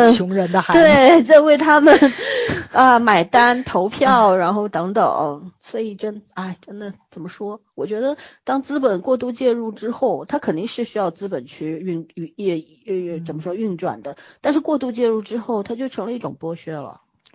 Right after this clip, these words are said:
Speaker 1: 是的，对，其实是一种剥削。
Speaker 2: 嗯。
Speaker 1: 咱，咱们看成这样，可能有些人不同意呀，
Speaker 2: 他不会同意的，
Speaker 1: <laughs> 就是，
Speaker 2: 他听不懂你在说什么。
Speaker 1: 是的。嗯。
Speaker 2: 嗯。
Speaker 1: 唉。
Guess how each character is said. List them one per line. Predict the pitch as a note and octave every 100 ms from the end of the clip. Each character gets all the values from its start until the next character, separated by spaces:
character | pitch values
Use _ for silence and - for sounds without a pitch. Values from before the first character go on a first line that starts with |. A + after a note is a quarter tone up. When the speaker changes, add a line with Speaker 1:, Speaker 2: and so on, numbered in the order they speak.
| _
Speaker 1:
是 | - -
的， | D3+ C3+ C#3
对， | D3+ D3 -
其 | - F3
实 |
是 | E3+ E3+
一 |
种 | D#3 D3+
剥 | D#3
削。 | D3+ - - _ _ D#3
Speaker 2:
嗯。 | D#3 -
Speaker 1:
咱， | E3+ D#3+ _
咱 | - E3+
们 | G3 C4+ B3+ G#3+ G3+ _ -
看 | - G#3+
成 | G#3 F#3
这 | G#3
样， | G3 F#3
可 | F#3
能 | F3 E3+ G3 - - - _
有 | E3+
些 | D#3+ A3
人 | C4+
不 | C#4
同 | D3 E3+ F#3
意 |
呀， | C#4
Speaker 2:
他 | G#3+ E4
不 |
会 | G#4+
同 | - G#3 G3+
意 | G#3+
的， | F#3 E3 C#3
Speaker 1:
<laughs> | -
就 | B3+
是， | E3+
Speaker 2:
他 |
听 | D4 D4
不 | C4+
懂 | F#3+ G#3+
你 |
在 | F3+ E3+
说 | E3+ D#3+
什 | D3+
么。 | G2+ F#2 -
Speaker 1:
是 | -
的。 |
嗯。 | E3+ E3+ F#3 _ _ _ _ _ _ _ _
Speaker 2:
嗯。 | B2+ F#2+ - _ _ _ _ _
Speaker 1:
唉。 | F3+ D#3+